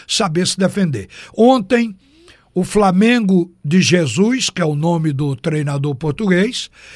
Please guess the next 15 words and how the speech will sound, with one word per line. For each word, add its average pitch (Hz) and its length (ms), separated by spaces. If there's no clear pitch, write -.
ele 226 540
ocupou 185 800
o 156 80
campo 220 420
de 165 140
ataque 180 480
durante 190 420
dois 226 540
terços 233 600
da 226 160
partida. 160 680
O - 20
Flamengo 165 380
jogou 226 280
ali, 233 320